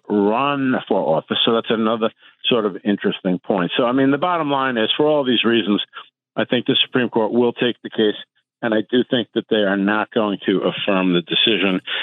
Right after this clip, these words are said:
Uh, and lastly, just by way of repetition, I think they're gonna do it without having to reach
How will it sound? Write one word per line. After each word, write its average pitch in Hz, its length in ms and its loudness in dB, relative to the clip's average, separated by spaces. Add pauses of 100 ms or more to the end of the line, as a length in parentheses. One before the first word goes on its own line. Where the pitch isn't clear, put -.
(180)
Uh, 90 340 0
and 104 140 2
lastly, 117 420 0
just - 160 -4
by 101 100 2
way 98 140 2
of 92 60 0
repetition, 92 580 -2 (300)
I - 40 -12
think 104 160 -2
they're 101 120 0
gonna 98 200 0
do 101 260 2
it 90 120 0
without 85 320 0
having 87 380 -2
to 92 80 2
reach 85 300 2